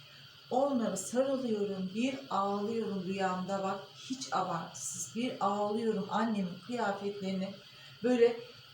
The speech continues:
basa basa yüreğime falan ağlıyorum o şekilde ve dışarıda yansıyor benim ağlamam. O şekilde uyanmışım, kalktım, ne moral kaldı, biraz uyudum da.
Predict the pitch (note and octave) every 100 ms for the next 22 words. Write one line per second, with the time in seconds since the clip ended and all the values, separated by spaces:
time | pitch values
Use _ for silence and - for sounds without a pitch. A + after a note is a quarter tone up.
0 | - - - - - - - - A#3 B3
1 | C#4+ A#3+ A#3 - G#3 - - - F#3+ G#3
2 | G3+ G3+ G3 G3 A3 G#3+ A3+ - F#3+ F#3+
3 | F#3+ A3 G3+ E3+ F3 - E3+ G3 A#3 C4
4 | B3+ G#3+ A3+ A3+ G#3 F#3+ D#3 D#3 E3 -
5 | E3+ D3 D#3+ E3 E3+ E3 F3+ G3+ B3+ -
6 | - - - - - - - - - -
7 | B3 - C4 - A3 G3+ A3 C#4 B3+ A3
8 | - G#3+ G#3 A#3 C4 C4+ - A#3+ A#3 A#3
9 | B3+ A#3+ A#3 A3+ A3+ A3 A3+ A3 A3 G#3+
10 | A3 G3 G#3+ G#3 G3+ - G#3+ G#3 G#3 G3
11 | G3 F#3+